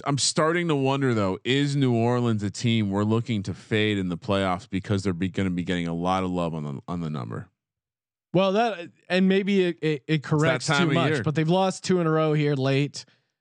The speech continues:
Speaker 2: And again, it's tough to say, like, who is the best team in the N F C right now? Is it the Packers?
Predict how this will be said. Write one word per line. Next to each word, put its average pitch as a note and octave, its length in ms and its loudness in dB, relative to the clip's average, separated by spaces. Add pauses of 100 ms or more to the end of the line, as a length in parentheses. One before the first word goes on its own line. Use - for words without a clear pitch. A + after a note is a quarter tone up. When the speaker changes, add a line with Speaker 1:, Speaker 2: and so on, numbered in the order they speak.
(420)
Speaker 2:
And A#2+ 460 0
again, F3 340 0
it's C#3 180 -4
tough G3 220 -2
to G3+ 100 -2
say, F3+ 360 2
like, C3+ 240 0
who G#3+ 240 2
is F#3 120 0
the E3+ 60 0
best F3 320 0
team E3+ 180 0
in D#3 60 2
the C#3+ 100 2
N C#3+ 140 0
F C3+ 120 -2
C E3 200 -2
right C3 240 -2
now? F2 220 -10
Is A#2 140 -2
it C#3 60 -2
the B2+ 100 0
Packers? D#3 680 -4